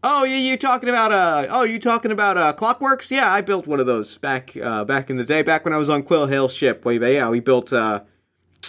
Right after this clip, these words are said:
I ended up repairing one of the, uh, one of the pirates. I, I, I fixed it all up.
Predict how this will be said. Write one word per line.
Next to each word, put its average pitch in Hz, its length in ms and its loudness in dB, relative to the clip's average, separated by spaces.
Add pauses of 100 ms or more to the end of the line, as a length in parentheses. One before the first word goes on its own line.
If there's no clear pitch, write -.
(160)
I 151 160 0
ended 151 200 0
up 147 100 0
repairing 151 560 2
one 143 180 -2
of 139 120 0
the, 135 220 2
uh, 123 200 0
one 131 220 -2
of 127 80 2
the 113 60 -4
pirates. 175 460 0
I, 135 120 -2 (120)
I, 113 220 -2
I - 160 -10
fixed 175 300 -4
it 165 60 -2
all 151 220 2
up. 160 220 0